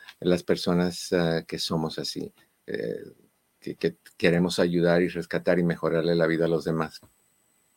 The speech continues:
No podemos, no podemos. Hay que simplemente vivir y dejar vivir.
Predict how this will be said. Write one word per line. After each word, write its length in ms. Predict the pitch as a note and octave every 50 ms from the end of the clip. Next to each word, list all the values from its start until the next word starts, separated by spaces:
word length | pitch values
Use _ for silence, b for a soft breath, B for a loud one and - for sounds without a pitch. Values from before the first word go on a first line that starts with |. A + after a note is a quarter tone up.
| _
No 160 | F#2+ G2 F#2+ -
podemos, 440 | A#2 G#2+ F#2+ E2 D#2+ D#2 - b b b b b b b b _ _
no 140 | G2+ F#2 F2
podemos. 440 | - F#2+ F2 E2 D#2 D#2 - - b b b b b b -
Hay 160 | G2+ F#2+ F2+
que 100 | - G2+
simplemente 800 | - - G#2 F#2+ G2 G2+ G2 G2 G2 G2 F2+ - G#2 G#2 G2+ F#2+
vivir 300 | F#2+ G2 F2+ G2 G2 G2+
y 60 | G#2
dejar 280 | F2+ F2+ - - E2+ F2
vivir. 340 | E2+ F2 F2 - D#2+ E2